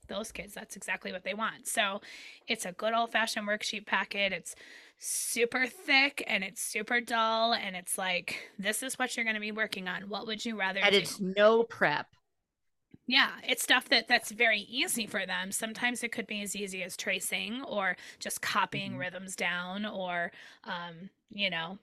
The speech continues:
Speaker 1: read this and then answer these questions based on what you read. It's very easy stuff. So yeah, if they had to go take it to the office, it's not like now the secretary has to sit and teach them music. I don't want that. Um, but yeah,
Speaker 2: Mm-hmm.
Speaker 1: it's dull and it's busy work.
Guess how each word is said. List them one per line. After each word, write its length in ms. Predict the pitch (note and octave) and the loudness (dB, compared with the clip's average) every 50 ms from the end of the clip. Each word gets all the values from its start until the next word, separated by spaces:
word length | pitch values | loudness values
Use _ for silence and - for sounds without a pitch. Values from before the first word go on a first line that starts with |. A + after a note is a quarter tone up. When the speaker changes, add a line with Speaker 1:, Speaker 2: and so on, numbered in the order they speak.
| _ - | _ -12
Speaker 1:
read 380 | G#3+ G3+ G#3+ G#3+ A3 G#3+ F#3+ - - | -4 -2 0 0 0 0 0 0 0
this 320 | F#3+ F#3+ G3 G#3+ - - | 0 2 2 0 0 -2
and 100 | G3 F#3 | -4 -4
then 140 | F3+ F3 F#3 | -6 -6 -4
answer 360 | F#3 F#3+ F#3 G3 - - G#3 | -4 -4 -4 -4 -6 -6 -6
these 200 | F#3+ F#3+ G3 - | -6 -6 -6 -6
questions 500 | - - F#3+ F#3 - - G#3 G#3 G#3+ G3 | -6 -6 -6 -6 -6 -6 -6 -6 -8 -6
based 300 | - F#3+ F#3 G#3 - G3+ | -6 -6 -6 -6 -6 -8
on 120 | F#3+ F#3+ F#3 | -8 -8 -8
what 140 | F#3+ G3+ | -8 -6
you 160 | G#3+ G#3+ G3+ F#3+ | -6 -8 -6 -2
read. 320 | F#3+ F3+ F3+ F#3+ G#3 A3 A#3+ | 0 0 0 0 0 -2 -4
It's 200 | A#3 A3 - - | -4 -6 -4 -4
very 220 | G#3 G3 G3 G#3 | -2 -2 0 -2
easy 400 | G#3 G#3+ G#3+ A3 G#3+ G#3 A3+ A#3 | -2 -4 -4 -4 -4 -4 -4 -6
stuff. 260 | A#3 - - G3+ G3+ - | -4 -2 -2 -2 -2 -2
So 120 | - B3+ | -2 0
yeah, 220 | C4+ C#4 A#3+ G3 F#3+ | 2 4 4 4 4
if 80 | - - | 0 -2
they 80 | G#3+ | 0
had 180 | G#3+ A#3+ A3 G#3+ | 0 0 0 0
to 80 | - | -2
go 140 | G#3 - G#3+ | -6 -6 -6
take 240 | - - A3 G#3 - | -6 -6 -6 -6 -6
it 100 | A3 - | -8 -8
to 100 | - G#3 | -8 -8
the 160 | F#3+ F#3+ G3+ | -6 -4 0
office, 440 | A3 A#3+ B3+ - - G3+ G3 - - | 0 0 0 0 -2 -4 -4 -6 -10
it's 140 | F#3+ - - | -10 -8 -8
not 120 | G#3 G3 | -8 -6
like 220 | G#3+ G#3 - - G#3 | -6 -6 -6 -6 -4
now 240 | G3+ G3 G3 G3 - - - - - - - - | -4 -2 -4 -4 -8 -12 -18 -20 -20 -20 -8 -4
the 80 | - - | -4 0
secretary 580 | - A#3 A3 - B3+ A#3 - G#3+ G3 G3 G3 | 2 0 2 2 0 0 0 0 0 0 0
has 180 | G3 G3+ F#3+ - | 0 -2 -4 -4
to 80 | - - | -6 -6
sit 220 | - - G#3+ G#3 | -6 -6 -6 -8
and 100 | A3+ F3+ | -8 -8
teach 240 | - - G#3+ - - | -8 -6 -6 -6 -8
them 120 | F#3 E3+ F#3 | -8 -8 -6
music. 400 | G3+ A#3 B3 A3 - F3+ F#3 - | -4 -2 -2 -2 -2 -4 -6 -6
I 80 | - G#3+ | -6 -6
don't 200 | G3+ F#3+ G3 G#3 | -6 -8 -8 -8
want 180 | G#3 G3 - | -10 -8 -4
that. 320 | - G#3+ G#3 F#3 F3 F3+ - - - - - - - - - - | 0 0 2 2 0 -2 -6 -10 -16 -18 -18 -20 -20 -12 -6 -4
Um, 440 | G#3 G3+ F#3+ F#3+ F#3 F3+ F3 F3 - - | -2 -2 -2 -2 -6 -10 -12 -16 -8 -4
but 180 | G#3+ F#3+ F3+ - | -4 -4 -2 -2
yeah, 260 | A3+ G#3+ G3 F3 F3+ | -2 0 0 -2 -2
Speaker 2:
Mm-hmm. 100 | - - - | -6 -4 -2
Speaker 1:
it's 220 | A#3 A3+ - - | -2 -2 -2 -4
dull 420 | - A3 G#3+ C4+ D4 G3+ G3+ G3+ - - - | -4 0 2 2 2 2 0 -6 -8 -10 -6
and 100 | A3+ A3+ | -4 -4
it's 140 | A3+ A3+ - | -4 -4 -6
busy 320 | - G#3+ G#3+ A3 - A#3+ | -8 -8 -6 -2 -2 -2
work. 360 | A#3 G3+ G3 F3 F#3 F#3+ - | -2 0 -2 -2 -2 -4 -8